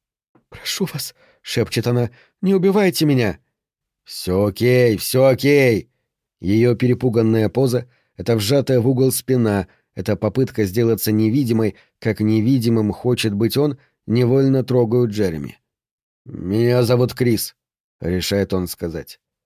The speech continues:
Снимает бейсболку, показывая бритую голову. Когда её найдёт полиция, она скажет, что её похитил бритоголовый по имени Крис. «А вас как зовут?» Она не отвечает. Голова у неё опущена,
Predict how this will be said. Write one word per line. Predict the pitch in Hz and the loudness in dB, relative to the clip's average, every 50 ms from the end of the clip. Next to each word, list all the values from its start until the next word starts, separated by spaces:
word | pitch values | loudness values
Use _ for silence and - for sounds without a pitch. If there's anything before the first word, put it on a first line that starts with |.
| _ _ _ | _ _ _
Снимает | - - 101 110 110 113 117 113 107 95 | -10 -6 -2 0 0 2 2 2 0 0
бейсболку, | 90 104 101 92 85 87 117 123 123 - 143 135 131 - _ _ _ _ _ _ | 0 0 0 -2 -2 -2 -2 -2 0 -2 -4 -6 -6 -10 _ _ _ _ _ _
показывая | - 90 85 - 101 104 101 113 110 117 113 | -10 -8 -4 -4 -4 -2 -2 0 0 0 0
бритую | 101 92 92 92 87 - - 98 95 | 0 -2 -2 -4 -4 -4 -2 -2 -2
голову. | 87 90 87 80 71 62 53 - _ _ _ _ _ _ _ _ _ _ _ _ _ | -2 -4 -6 -6 -8 -12 -16 -20 _ _ _ _ _ _ _ _ _ _ _ _ _
Когда | - 107 90 107 127 156 | -4 -4 -2 0 2 2
её | 151 147 139 135 127 | 4 4 4 4 2
найдёт | 123 123 123 113 127 117 - | 2 2 2 0 0 -2 -2
полиция, | - 113 120 143 151 131 - 156 156 135 - _ _ _ _ _ _ | -2 0 2 2 0 0 0 -2 -2 -2 -4 _ _ _ _ _ _
она | - 98 110 117 104 | -4 -2 0 0 -2
скажет, | - - - 147 139 123 131 120 | -4 -4 -4 -4 -2 -2 -2 -4
что | - - - 123 | -4 -2 0 0
её | 120 117 113 | 2 2 2
похитил | 95 - - 98 90 - 139 139 127 - 127 117 | 0 0 -2 -2 -2 -2 -4 -4 -2 -2 -2 -2
бритоголовый | 101 95 117 120 98 - 110 98 92 104 98 110 139 143 131 117 131 127 | 0 0 -2 -2 0 -2 -2 -2 0 0 0 2 2 0 0 0 0 0
по | - - 104 | 0 0 0
имени | 104 107 107 101 101 107 107 107 107 | 0 2 0 0 0 0 0 -2 -4
Крис. | - - 82 78 - - - - _ _ _ _ _ _ _ _ _ _ _ | -4 -6 -8 -8 -8 -10 -14 -16 _ _ _ _ _ _ _ _ _ _ _
«А | - 80 95 | -4 -2 0
вас | 113 135 135 120 - | 2 2 2 2 0
как | - 123 110 92 | 0 -2 -2 0
зовут?» | 90 98 90 82 80 78 - - _ _ _ _ _ _ _ _ _ _ _ _ _ _ _ _ _ | -2 -4 -4 -4 -8 -12 -16 -20 _ _ _ _ _ _ _ _ _ _ _ _ _ _ _ _ _
Она | - 73 87 98 123 131 131 | -8 -6 -4 -2 0 0 2
не | 131 131 131 | 2 2 0
отвечает. | 120 - 131 117 - - 101 95 95 90 - - - _ _ _ _ _ _ _ _ _ _ _ | 0 -2 -4 -4 -2 -2 -2 -2 -2 -4 -6 -12 -20 _ _ _ _ _ _ _ _ _ _ _
Голова | 69 78 92 101 107 110 110 143 147 | -8 -4 -2 0 0 2 2 2 2
у | 139 131 | 2 2
неё | 127 120 123 127 127 | 2 2 2 2 2
опущена, | 120 117 - 104 104 95 - - 104 101 98 95 | 0 0 -2 -4 -4 -2 -2 -2 -2 -2 -2 -4